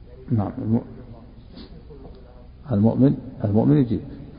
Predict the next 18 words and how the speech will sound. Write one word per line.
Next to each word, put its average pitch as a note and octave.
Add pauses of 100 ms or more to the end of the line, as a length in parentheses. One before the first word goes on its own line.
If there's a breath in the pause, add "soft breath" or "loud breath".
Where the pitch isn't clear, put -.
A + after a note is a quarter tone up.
(300 loud breath)
المؤمن G2+ (320)
لابد C3
يجيب G2+
عن G2
هذا، F#2+
اللي G2
ما A2
ي-، A2+ (600)
اللي G#2 (880)
ما G#2+
يجيب A2
ليس E3+
بمسلم، A2
اللي G2+ (480)
لابد B2+
يقول: A#2
"ديني A2+
الإسلام"، G2+